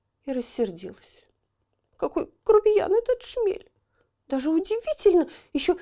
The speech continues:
и ужалить хотел! Ведь всё моё — и солнышко, и травка, и цветочки!" "Нет уж, извините,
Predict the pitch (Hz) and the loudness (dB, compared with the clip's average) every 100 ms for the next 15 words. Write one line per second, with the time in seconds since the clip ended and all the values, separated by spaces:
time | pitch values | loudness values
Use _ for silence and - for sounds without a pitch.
0 | - 180 139 131 175 440 571 - - - | -6 -6 -6 -6 -4 -2 -4 -6 -16 -10
1 | - 247 185 - _ _ _ _ _ _ | -4 -4 -6 -18 _ _ _ _ _ _
2 | - 370 - - - 453 359 415 453 381 | -4 -2 -6 -10 0 0 2 0 0 0
3 | 240 - _ _ _ 539 - - 381 392 | -2 -10 _ _ _ -8 -8 0 2 4
4 | 381 339 - - - _ 508 508 - - | 4 2 -6 -16 -16 _ -4 -4 -6 -6
5 | 381 392 - - 320 _ - - - 302 | -4 -4 -10 -16 -16 _ -16 -12 -8 -8
6 | _ 311 320 302 - - 285 _ _ _ | _ -2 -2 -2 -10 -16 -18 _ _ _
7 | _ _ _ _ _ _ _ _ _ _ | _ _ _ _ _ _ _ _ _ _
8 | _ _ 359 427 415 392 370 359 359 370 | _ _ 2 2 0 0 0 4 6 6
9 | 370 - 359 | 6 2 -2